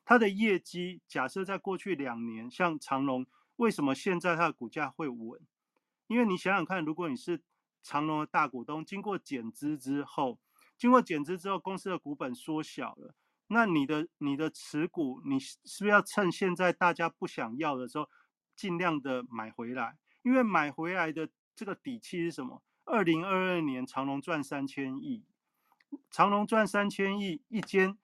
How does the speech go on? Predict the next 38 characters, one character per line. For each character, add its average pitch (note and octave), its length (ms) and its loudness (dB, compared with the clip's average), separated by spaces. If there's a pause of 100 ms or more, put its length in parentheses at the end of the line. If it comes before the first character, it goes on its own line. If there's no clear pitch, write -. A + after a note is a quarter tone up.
(200)
一 G#3+ 100 -2
间 F#3+ 180 2
公 F#3 160 2
司 F#3+ 160 -2
赚 F3+ 260 0
了 D3+ 60 0
三 E3 220 0
千 D#3+ 260 -2
亿， D3+ 220 -2 (140)
可 E3 100 0
以 F3+ 80 2 (100)
抵 B2 300 -2
多 E3 160 0
少 C#3+ 180 0
间 D3 200 -2
上 D3+ 200 -2
市 D3+ 160 -4
贵 D3 240 -2
公 C#3 200 -4
司 C3+ 180 -4
的 A#2+ 140 -2
一 A2+ 40 -4
个 A#2 160 -6
获 B2+ 280 -2
利？ B2+ 120 -2 (200)
那 G#3 160 8
你 E3+ 40 6
说 G3+ 160 0
它 G3+ 220 4
有 D#3+ 260 -4
没 E3+ 100 -2
有 E3+ 60 -2
什 D3 140 -8
么 C3+ 120 -4
隐 A#2+ 260 -8
忧 D3+ 200 0
等 C3+ 220 -4
等？ B2 180 -4